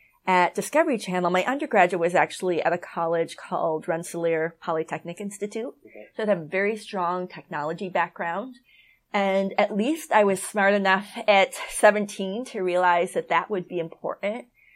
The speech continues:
Speaker 1: later in life. I don't think I quite knew how it would be important. Rensselaer is known for its engineers, not for its marketers, although I hope that I'm changing that. And,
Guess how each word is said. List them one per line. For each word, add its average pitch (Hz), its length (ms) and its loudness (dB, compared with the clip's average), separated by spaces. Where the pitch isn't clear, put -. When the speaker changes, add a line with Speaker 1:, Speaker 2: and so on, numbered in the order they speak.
Speaker 1:
later 180 580 2
in 196 120 -2
life. 180 340 0
I 202 60 2
don't 208 160 0
think 214 160 -6
I 202 80 0
quite 208 320 -2
knew 202 100 -2
how 190 300 -2
it 220 100 -2
would 202 140 0
be 185 80 -2
important. 180 460 -4
Rensselaer 180 760 2
is 190 160 0
known 185 220 2
for 185 140 2
its 165 120 -2
engineers, 170 640 -2
not 151 220 -2
for 180 80 0
its 156 160 -8
marketers, 185 640 -4
although 151 140 -2
I 147 80 0
hope - 240 -6
that 175 140 -2
I'm 156 160 -6
changing 160 680 -6
that. 151 400 6
And, 190 520 0